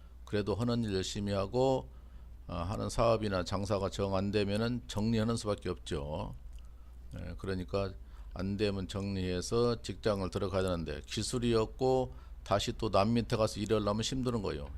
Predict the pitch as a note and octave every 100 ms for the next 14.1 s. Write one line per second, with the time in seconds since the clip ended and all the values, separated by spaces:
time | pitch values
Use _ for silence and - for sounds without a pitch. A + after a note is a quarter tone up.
0 | G#2 G2+ A#2 A#2 G#2 F#2+ A2+ B2 A#2+ A2+
1 | G#2+ A#2 A2+ D3+ C#3 C3 A#2+ G#2+ G2 E2+
2 | E2+ G#2+ F#2+ - - - - - - -
3 | F2+ G2 G2+ F#2+ G2 A2+ A#2+ A#2 A2 A2
4 | A2 G#2 G2+ G2+ G2 A#2+ A#2+ - - -
5 | - D3+ D3+ C#3+ B2+ A2+ - G2+ A2 A2+
6 | G#2+ G#2 G2 F#2+ F2 E2 D#2 C#2+ C#2 C2
7 | - - - - E2 C#2+ - - - -
8 | - - - - - - - - G2+ F#2+
9 | G#2 F#2 G2 G2 F#2+ F#2 F#2 F#2 G#2 G#2+
10 | - F#2+ G2+ A#2 A#2 A2+ G#2+ G2+ F#2+ -
11 | G#2 G2 A#2+ B2 B2+ - - - - -
12 | F2 E2+ E2 E2 - G2+ A2 B2 G2 G2+
13 | B2 B2+ A#2+ G#2+ F#2+ - G2+ F2 D#2 F#2
14 | G#2+